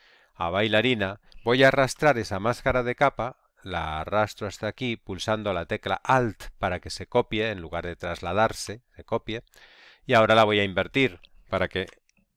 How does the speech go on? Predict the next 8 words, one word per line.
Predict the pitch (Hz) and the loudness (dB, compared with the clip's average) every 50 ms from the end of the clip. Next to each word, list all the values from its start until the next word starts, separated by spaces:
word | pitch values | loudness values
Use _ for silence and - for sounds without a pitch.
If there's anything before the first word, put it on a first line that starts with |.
| _ _ _ _ | _ _ _ _
seleccione | - - - 117 117 - - 123 110 101 107 | -12 -6 -4 -4 -4 -2 -2 -2 -2 0 0
a | 107 | 2
la | 104 98 | 2 2
bailarina | 92 92 90 95 98 101 101 95 104 113 | 0 0 0 0 -2 -2 -2 -2 -4 -4
y | - 120 101 | -4 -6 -6
no | 95 92 90 | -6 -6 -6
lo | 85 78 69 65 | -8 -8 -10 -10
otro. | 67 67 - - 76 - | -12 -14 -16 -16 -18 -18